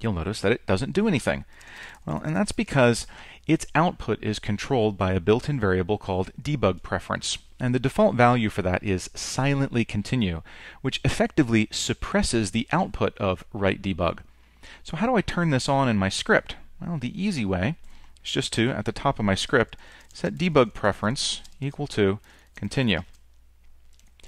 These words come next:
By setting this in my script, I'm only changing it for this script.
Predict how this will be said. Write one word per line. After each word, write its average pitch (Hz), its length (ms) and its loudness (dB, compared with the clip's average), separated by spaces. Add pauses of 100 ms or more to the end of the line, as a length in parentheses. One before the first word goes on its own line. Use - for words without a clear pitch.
(460)
By 139 120 6
setting 208 320 4
this 165 160 2
in 143 80 2
my 110 120 4
script, - 520 4
I'm 131 120 0
only 156 180 2
changing 143 480 2
it 107 120 0
for 131 360 0
this 95 160 -2
script. - 500 -2